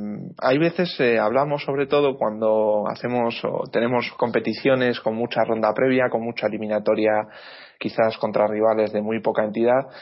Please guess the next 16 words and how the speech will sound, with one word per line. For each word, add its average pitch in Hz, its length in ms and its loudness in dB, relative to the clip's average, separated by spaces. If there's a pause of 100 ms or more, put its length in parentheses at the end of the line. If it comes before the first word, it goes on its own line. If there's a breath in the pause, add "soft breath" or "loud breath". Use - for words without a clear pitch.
(140 loud breath)
hablamos 120 400 2
de 113 100 2
trámites, 135 560 -2
hablamos 117 480 0
de 110 160 -2
cosas 117 520 0
que, 104 200 -4
bueno, 113 320 -2
que 107 80 2
hay 110 80 2
que 113 220 2
solventar, 113 760 0
que 110 80 -4
hay 107 120 -6
que 110 340 0
sacar 113 480 0